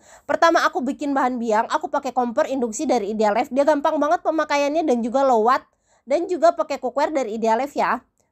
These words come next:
Masukin semua bahan biang, abis itu aku masak sampai dia mengental. Pakai api sedang aja.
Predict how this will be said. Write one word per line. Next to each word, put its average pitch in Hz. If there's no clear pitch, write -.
Masukin 403
semua 359
bahan 302
biang, 247
abis 262
itu -
aku 311
masak 349
sampai 330
dia 277
mengental. 240
Pakai 226
api 294
sedang 277
aja. 214